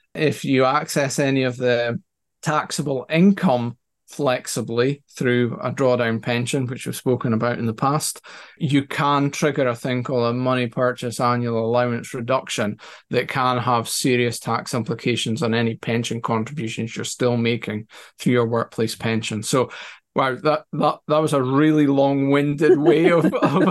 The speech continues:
of kind of answering that question. But, you know, you, you can kind of summarize it, say, if you need it, great.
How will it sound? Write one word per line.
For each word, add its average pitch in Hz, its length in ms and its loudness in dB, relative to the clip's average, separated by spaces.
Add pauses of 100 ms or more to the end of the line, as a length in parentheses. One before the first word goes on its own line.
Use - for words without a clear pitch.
(140)
of 240 260 4
kind 185 200 0
of 160 160 2
answering 160 260 -4
that 147 180 -2
question. 143 540 -4
But, 147 340 0 (560)
you 170 140 -2
know, 139 80 2
you, 135 280 0
you 139 280 -2
can 139 240 0
kind 147 160 -2
of 127 80 -4
summarize 131 640 0
it, 123 120 -8
say, 123 460 0
if 147 220 -4
you 147 60 0
need 156 180 4
it, 165 260 0
great. 135 380 -4